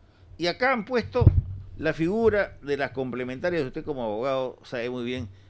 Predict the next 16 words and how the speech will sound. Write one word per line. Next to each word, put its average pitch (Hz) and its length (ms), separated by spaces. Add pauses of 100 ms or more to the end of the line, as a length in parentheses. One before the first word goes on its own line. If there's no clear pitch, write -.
(260)
acá 170 160
está 175 160
la, 143 260 (200)
la, - 120 (1120)
que 135 220
las 139 200
empresas 185 320
que 156 100
están 208 220
en 208 140
explotación 170 800 (800)
tienen 240 280
sesenta 247 600
días 240 340
para 151 240
acogerse, 240 800